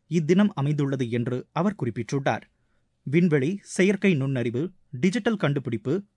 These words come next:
பசுமை தொழில்நுட்பம் என்று பல்வேறு தொழில்நுட்ப அம்சங்களில் உலக அளவில் இந்தியா முன்னணியில் உள்ளதாக அவர் தெரிவித்தார். மனிதகுல உயர்வு, தேச பாதுகாப்பு, எதிர்கால வளர்ச்சிக்கு உதவும் வகையில்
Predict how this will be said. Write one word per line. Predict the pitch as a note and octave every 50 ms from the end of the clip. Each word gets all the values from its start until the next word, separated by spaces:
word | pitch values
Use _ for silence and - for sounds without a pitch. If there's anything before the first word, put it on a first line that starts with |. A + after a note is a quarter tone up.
| _ _ _
பசுமை | - F#3+ G3 G3 C4 A#3+ A#3+ A3+ G3+
தொழில்நுட்பம் | G3 F#3 D3 F3 E3+ D3+ D3 - - C#3+ C#3+ C#3 A#2
என்று | B2+ C3 B2+ E3+ D3+ A#2 A2 - _ _ _ _ _ _
பல்வேறு | _ F3 F#3 A3 F#3+ A#3+ B3 B3 B3 G#3
தொழில்நுட்ப | - - F3+ G3+ G3+ G#3 F3+ - G#3+ G3+
அம்சங்களில் | - C#3 C#3+ D3+ - E3+ D3+ C3+ B2 C#3 F#3 F#3+ - _ _ _
உலக | - C#3+ E3 G#3+ B3+ A3+ A3+
அளவில் | G3+ F#3 F3 E3 F#3 F#3 D3
இந்தியா | D3 D#3+ F3+ E3+ F3 F#3 F3+ F3
முன்னணியில் | D#3 C#3 D3 E3 F#3 G#3 G#3+ G3 F3+ E3 C3+
உள்ளதாக | B2+ B2+ C3 A#2+ C3 A#2+ A2+ A2 A#2+
அவர் | - C3 A2 A2 - -
தெரிவித்தார். | B2 A#2 A#2+ C3+ - - B2+ G#2+ - - _ _ _ _ _ _ _ _ _ _
மனிதகுல | - C#3 D3+ F3 G#3+ G#3+ G#3+ F#3+ - F3+ F3 C#3
உயர்வு, | B2 C3+ C3+ C3+ B2 A#2 C#3 F#3 G3 - - C3
தேச | C3 D#3+ F3 E3+ F#3+ D#3
பாதுகாப்பு, | - C#3 C#3 B2+ B2 B2 A#2+ A#2 - B2+ C#3 F#3 - _ _ _ _ _
எதிர்கால | D3 D#3+ F#3 A3 C4 G#3+ A#3 A3+ G#3
வளர்ச்சிக்கு | F3 D#3 D#3 D#3+ - - F3+ - - F3+ F3
உதவும் | C#3+ C3 D3+ E3+ D#3 F3 D3 A#2+
வகையில் | B2 C3 D3+ D#3 F#3 B2+ A2 -